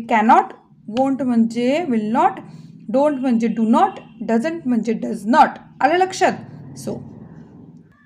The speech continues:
आता पुढचा सेक्शन आहे तो हेल्पिंग वर्बचा आहे, म्हणजे सहाय्यकारी क्रियापदांचा.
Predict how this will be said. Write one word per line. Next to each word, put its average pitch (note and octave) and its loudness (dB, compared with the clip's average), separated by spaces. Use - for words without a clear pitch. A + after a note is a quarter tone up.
आता A3+ -2
पुढचा E4 -2
सेक्शन G4 -4
आहे F#4+ 4
तो F#4+ -2
हेल्पिंग D4 -2
वर्बचा A#3+ 0
आहे, G3 -2
म्हणजे F#3+ -8
सहाय्यकारी C#4 2
क्रियापदांचा. C4+ 0